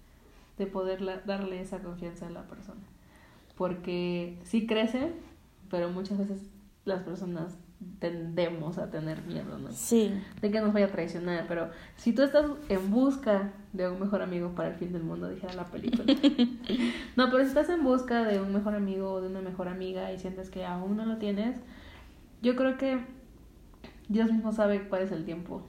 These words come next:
Speaker 2: Sí.
Speaker 1: perfecto, ¿no? Se lo puedes pedir. Yo, antes de conocer a mi mejor amiga, oraba y yo decía, "Señor, es que yo quiero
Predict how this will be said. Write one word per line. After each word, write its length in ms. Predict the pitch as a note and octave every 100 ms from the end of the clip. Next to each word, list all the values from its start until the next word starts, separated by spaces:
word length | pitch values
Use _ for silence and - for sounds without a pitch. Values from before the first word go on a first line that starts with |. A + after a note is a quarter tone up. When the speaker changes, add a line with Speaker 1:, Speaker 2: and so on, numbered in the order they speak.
| -
Speaker 2:
Sí. 240 | - G#3+
Speaker 1:
perfecto, 500 | G3 G3 - - D#3+
¿no? 140 | C#3 B2+ B2 - - - -
Se 140 | F#3
lo 160 | F3 F3+
puedes 220 | F#3 G3
pedir. 340 | - E3 E3
Yo, 320 | F3 F#3 F#3 - - - -
antes 340 | G3 G3 G3+
de 100 | G3
conocer 340 | F3+ D#3+ F3 E3
a 60 |
mi 140 | F3 D#3+
mejor 280 | E3 F#3 F3+
amiga, 380 | F3+ E3+ E3 -
oraba 360 | F#3 F3 E3+ E3
y 40 |
yo 80 | E3
decía, 440 | D#3+ E3 D#3 D3+ -
"Señor, 280 | G3+ F#3 F3+
es 80 | G3
que 100 | F#3+
yo 60 | G3
quiero 260 | F#3 F3+